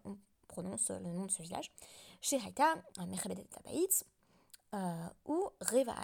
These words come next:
Kelev, euh, Koufri, Meacharea. Donc il y avait, euh, une, une jeune fille, Riva, du village de Hitlou, qui, euh, balayait sa maison. Et donc elle était penchée, et, euh, un, un chien du village en a profité,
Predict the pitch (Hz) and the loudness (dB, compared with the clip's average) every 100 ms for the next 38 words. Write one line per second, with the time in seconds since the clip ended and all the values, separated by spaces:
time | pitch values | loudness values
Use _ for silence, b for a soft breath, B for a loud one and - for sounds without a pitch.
0 | - - 190 226 392 359 196 - B B | -8 -8 -4 0 0 -2 -6 -14 B B
1 | B - 170 170 - 262 247 - 208 320 | B -8 -6 -6 -8 -4 -2 -2 -4 -6
2 | - 185 175 247 185 - _ B B B | -6 -6 -2 -2 -4 -12 _ B B B
3 | B 226 220 - 240 214 311 - 190 208 | B -6 -6 -4 0 2 2 0 -4 -4
4 | 180 180 - - 185 220 220 - - 370 | -4 -4 -8 -4 -2 0 0 -2 0 0
5 | 320 - 180 185 165 415 - B B B | 0 -4 -6 -2 0 -2 -10 B B B
6 | 202 202 240 233 185 180 180 277 - 175 | -6 0 2 2 -2 -6 -6 -8 -6 -6
7 | 349 381 - 233 247 190 165 208 196 202 | -6 -12 -10 -6 -2 -2 -2 -2 -2 0
8 | 208 - 180 170 - 453 - B B B | -2 -2 -2 -2 -2 -6 -14 B B B
9 | B - 220 220 175 185 185 175 - 247 | B -2 0 0 -2 -6 -6 -2 0 0
10 | 381 - 240 294 302 180 170 175 - _ | 0 0 0 0 0 -4 -8 -10 -12 _
11 | 180 160 156 180 - 185 - 294 202 165 | -8 -8 -10 -16 -12 -4 0 2 2 4
12 | 262 233 175 269 - 180 247 | 4 2 0 0 0 -4 -8